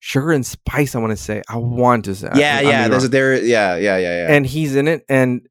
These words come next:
Speaker 1: ever since then, I'm like, "Why is this guy doing, like, serious shit? He should just be doing funny comedy stuff." And, um, yeah, I, I,
Speaker 2: I love,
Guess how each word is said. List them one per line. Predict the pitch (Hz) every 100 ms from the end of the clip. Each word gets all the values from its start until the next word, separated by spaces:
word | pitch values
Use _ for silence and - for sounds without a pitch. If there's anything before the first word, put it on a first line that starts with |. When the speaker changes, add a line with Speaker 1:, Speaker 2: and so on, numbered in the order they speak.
| -
Speaker 1:
ever | 156 170
since | 190 135
then, | 127 135 135
I'm |
like, | 120 110
"Why | - 127 170
is | 190 147
this | 135 -
guy | 135
doing, | 135 127 127
like, | 120 107
serious | 117 120 113
shit? | - -
He | 120 117
should | - - 123 - -
just | 131 -
be | 131
doing | 120 117 110 107 101
funny | - 104 104 90
comedy | - 95 92
stuff." | - - - - _
And, | - 107 104 101 - -
um, | 95 98 95 - _ _ _ _ _ _ _
yeah, | - - - _ -
I, | 123 123
I, | -
Speaker 2:
I | 127
love, | 156